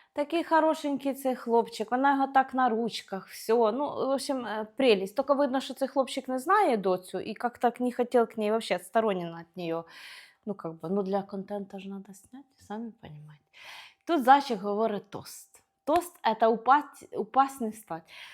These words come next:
Ой, що сьогодні моє день рождения, іменинничка, та-та-та-та-та, хочеться йому пожелати. Що хочеться пожелати?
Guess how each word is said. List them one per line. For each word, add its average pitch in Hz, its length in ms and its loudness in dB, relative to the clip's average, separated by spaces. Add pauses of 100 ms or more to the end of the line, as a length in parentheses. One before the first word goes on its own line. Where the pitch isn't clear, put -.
(880)
Ой, 320 180 6
що 370 420 4
сьогодні 277 460 2
моє 247 180 4
день 247 140 6
рождения, 277 540 4
іменинничка, 269 760 2
та-та-та-та-та, 226 840 2
хочеться 269 460 -2
йому 220 200 0
пожелати. 277 460 0
Що 571 100 2
хочеться 269 440 -4
пожелати? 185 680 -10